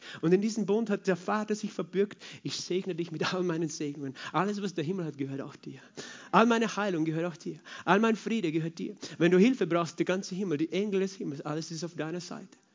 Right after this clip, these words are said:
Weißt du, darum hat Jesus ja gesagt, ich könnte den Vater bitten und er würde mir zwölf Legionen Engel schicken. Am Tag, als er gefangen genommen würde, wurde.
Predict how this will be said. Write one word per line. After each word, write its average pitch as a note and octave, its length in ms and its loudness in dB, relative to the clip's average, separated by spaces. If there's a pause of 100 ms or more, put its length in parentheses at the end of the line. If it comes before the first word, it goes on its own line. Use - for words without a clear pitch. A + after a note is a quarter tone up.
(460)
Weißt D#3 160 0
du, D#3+ 60 2
darum E3+ 180 4
hat D3+ 140 0
Jesus E3+ 260 0
ja D#3 80 0
gesagt, D3+ 340 -2 (220)
ich - 80 -18
könnte D#3+ 220 0
den C3+ 120 -2
Vater D#3 380 -6
bitten C3+ 300 -6
und C3 80 -2
er B2+ 100 -2
würde C3+ 160 0
mir C#3 140 -2
zwölf C#3+ 360 -4
Legionen C3+ 520 -4
Engel E3 200 -4
schicken. - 360 -12 (1500)
Am C#3 160 -6
Tag, D3+ 320 -2
als D3 160 0
er C3+ 240 -2 (260)
gefangen D#3 400 0
genommen C#3 400 -2
würde, C#3 260 -6 (280)
wurde. C#3 340 -2